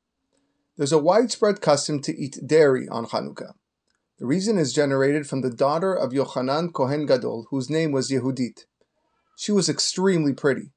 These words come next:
so pretty that the king of Greece wished to lay with her. She fed him some cheese so that he would become thirsty and drink wine.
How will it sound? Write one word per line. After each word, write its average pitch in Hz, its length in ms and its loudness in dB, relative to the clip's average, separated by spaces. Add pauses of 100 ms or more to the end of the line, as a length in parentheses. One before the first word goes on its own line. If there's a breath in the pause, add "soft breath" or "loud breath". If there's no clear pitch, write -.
(120)
so 185 300 0
pretty 139 460 0 (100)
that 147 120 -8
the 180 80 -2
king 226 340 -2
of 165 160 -2
Greece 175 400 -4
wished 135 240 -6
to 139 80 -4
lay 156 180 2
with 127 160 -2
her. - 180 -14 (680)
She - 180 -6
fed 170 240 4
him 208 100 2
some 220 240 0
cheese 127 560 -4
so - 160 -8
that 143 160 2
he 156 100 -2
would 143 140 -2
become 139 300 -4
thirsty 185 500 0
and 123 100 -4
drink 127 280 -6
wine. 139 420 -2